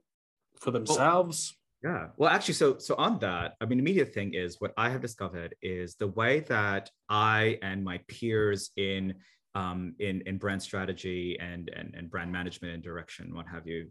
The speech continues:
Speaker 2: um, have learned, uh, you know, throughout our careers is that how you activate and manage and, and sustain and disrupt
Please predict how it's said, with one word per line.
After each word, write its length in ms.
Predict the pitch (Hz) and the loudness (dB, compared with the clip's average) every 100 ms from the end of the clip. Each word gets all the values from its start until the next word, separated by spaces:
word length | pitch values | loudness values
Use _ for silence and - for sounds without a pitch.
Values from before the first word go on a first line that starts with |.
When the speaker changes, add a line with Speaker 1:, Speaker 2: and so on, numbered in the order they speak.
| - | -12
Speaker 2:
um, 280 | 82 80 - - _ | -12 -12 -16 -20 _
have 200 | 101 98 - _ _ _ _ | -6 -6 -8 _ _ _ _
learned, 540 | 113 120 151 160 156 - 120 | 2 6 6 6 2 0 0
uh, 360 | 104 107 98 - _ - - - | 2 2 0 -4 _ -12 -10 -6
you 100 | 110 | 0
know, 120 | 113 107 | 0 0
throughout 380 | - 113 113 | -2 0 2
our 80 | 107 | 2
careers 540 | 104 101 98 92 85 - _ _ | 0 -2 0 0 -2 -8 _ _
is 140 | 110 104 | -6 -2
that 320 | 101 98 - _ _ | 0 0 -4 _ _
how 320 | - 135 147 196 | -4 2 4 4
you 200 | 190 175 | 4 2
activate 720 | 123 - 110 107 104 101 - - - | 2 -2 0 2 4 2 -2 -14 -6
and 300 | 107 98 98 | -2 0 0
manage 600 | 101 107 107 104 95 - - | 0 2 2 0 -2 -6 -6
and, 420 | 104 98 98 92 - | -4 -2 -2 -2 -4
and 180 | 95 92 | -6 -6
sustain 920 | - 101 - - 113 107 107 104 98 - | -6 -6 -6 -4 0 2 0 0 -2 -4
and 200 | 95 92 | -4 -4
disrupt 800 | 110 110 - 101 123 113 - - | -2 -4 -4 0 4 2 0 -8